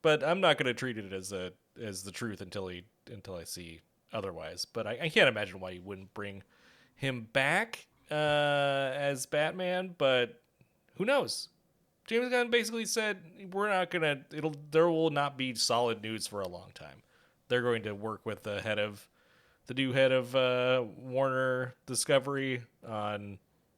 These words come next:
the slate, and then I guess we'll find out at some point. I'm not gonna, I'm guessing we won't really find out a solid slate for maybe another two years.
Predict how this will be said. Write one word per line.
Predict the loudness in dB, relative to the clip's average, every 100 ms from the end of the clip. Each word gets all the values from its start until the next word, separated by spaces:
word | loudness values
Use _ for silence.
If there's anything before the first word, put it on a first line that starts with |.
| _
the | -8
slate, | -4 -2 -2 -2
and | -8 -12
then | -10 -8
I | -6
guess | -6
we'll | -6 -8
find | -6 -6
out | -8 -10 -10
at | -6
some | -6 -8
point. | -12 -14 _
I'm | 0
not | 2 2
gonna, | -2 -6 -8
I'm | -6
guessing | 2 2 2 0
we | 0
won't | 0 -2
really | 0 -2 -2
find | -4 -2
out | -2
a | -4 -8 -12 -4
solid | 0 0 -2
slate | -8 -10 -10
for | -10 -12 -14 _ _ _ _ _ -12
maybe | -8 -8
another | -8 -10 -12
two | -10
years. | -8 -8 -10 -12